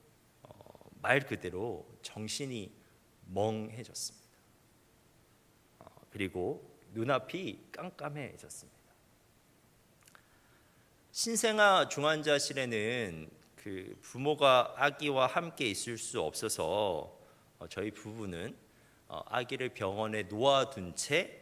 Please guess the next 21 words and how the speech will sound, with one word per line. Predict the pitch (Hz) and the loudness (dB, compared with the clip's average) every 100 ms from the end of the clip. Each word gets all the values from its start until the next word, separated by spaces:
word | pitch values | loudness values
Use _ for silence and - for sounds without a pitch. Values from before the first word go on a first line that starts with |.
| - | -12
집으로 | - 113 104 92 85 139 - - - - - | -6 -4 -4 -6 -4 -4 -6 -20 -20 -20 -12
돌아와야 | - 104 104 95 76 78 87 | -6 2 4 4 0 -4 -6
했습니다. | 90 - - - - - _ _ _ _ _ _ _ _ _ | -8 -12 -16 -20 -20 -20 _ _ _ _ _ _ _ _ _
어, | - - - _ | -18 -18 -20 _
병원에 | - 107 139 156 143 | 2 4 6 6 6
갈 | - 104 113 | 4 2 2
때는 | 120 98 107 165 | 0 0 -2 -4
아기와 | 104 110 117 107 | -4 -2 0 0
함께 | 101 208 202 165 | 2 0 0 -2
갔는데, | - 80 85 - - _ _ _ _ _ _ _ | -2 -6 -10 -12 -20 _ _ _ _ _ _ _
어, | - | -10
집으로 | - - 156 180 170 | -2 0 2 4 6
올 | 127 - | 4 4
때는 | 113 107 165 262 - - _ | 2 4 0 -2 -16 -20 _
그 | - 95 | -10 -4
아기가 | 123 139 147 139 131 | -2 -2 -6 0 0
입고 | 120 117 - 123 | 0 -6 -8 -8
있었던 | 123 - 117 - 117 - | -6 -4 -4 -2 -6 -6
옷만 | 180 190 196 180 | -10 -6 -4 -4
가지고 | - 82 - 78 85 | -6 -12 -12 -14 -16
돌아왔습니다. | - 82 80 - - - - - - | -10 -8 -8 -12 -10 -10 -12 -20 -20